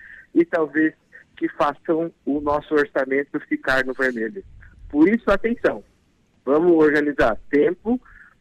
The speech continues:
não levar as crianças pro supermercado e o terceiro item é não vá no supermercado com fome. São três dicas muito importantes pra se organizar nessas compras.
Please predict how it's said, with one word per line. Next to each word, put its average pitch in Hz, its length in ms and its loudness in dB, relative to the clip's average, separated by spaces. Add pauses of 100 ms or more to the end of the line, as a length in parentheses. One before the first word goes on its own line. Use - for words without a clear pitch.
(180)
não 226 180 2
levar 190 280 4
as 156 120 0
crianças 165 400 -4
pro 156 160 -2
supermercado 180 840 -4 (340)
e 214 100 -4
o 214 60 -2
terceiro 180 580 4
item 160 400 2
é 175 160 2 (960)
não 190 220 4
vá 185 120 0
no 175 80 -4
supermercado 160 520 -4
com 151 140 -4
fome. 107 340 -2 (560)
São 131 100 -2
três 160 300 2
dicas 160 280 2
muito 160 320 0
importantes 151 560 0 (380)
pra 151 180 0
se - 100 -2
organizar 143 460 0
nessas 131 280 -4
compras. - 320 -12